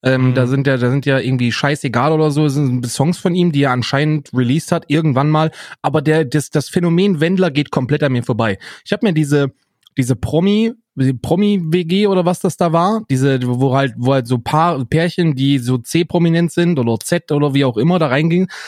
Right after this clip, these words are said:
Speaker 1: da hab ich ein
Speaker 2: Mhm.
Speaker 1: paar Clips von gesehen, weil er ja seine Alte sehr gut in Szene gesetzt hat. Also, äh, das muss man ihm lassen. Äh, der hat die da wirklich ausgezeichnet in Szene,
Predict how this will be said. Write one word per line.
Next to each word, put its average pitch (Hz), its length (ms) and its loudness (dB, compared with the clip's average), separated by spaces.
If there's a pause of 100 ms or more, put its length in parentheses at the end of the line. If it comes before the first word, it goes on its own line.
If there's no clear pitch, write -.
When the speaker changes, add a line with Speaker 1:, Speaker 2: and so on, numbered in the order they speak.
(180)
Speaker 1:
da 170 140 -4
hab 208 140 0
ich - 120 -2
ein 120 100 2
Speaker 2:
Mhm. 117 40 2
Speaker 1:
paar 175 120 2
Clips - 260 -2
von 185 180 0
gesehen, 170 340 2
weil 143 100 2
er 143 60 4
ja 135 120 2
seine 127 260 0
Alte 135 300 2
sehr 123 200 2
gut 120 240 -2
in 139 200 0
Szene 135 300 2
gesetzt 101 400 -2
hat. 101 140 0
Also, 107 280 2
äh, 101 80 0
das 101 200 -4
muss 120 180 0
man 135 100 2
ihm 120 120 2
lassen. 123 340 0 (460)
Äh, 113 140 2
der 110 120 2
hat 120 100 -2
die 117 60 0
da 104 240 -4
wirklich 123 360 0
ausgezeichnet 117 800 0
in 107 120 0
Szene, 110 540 0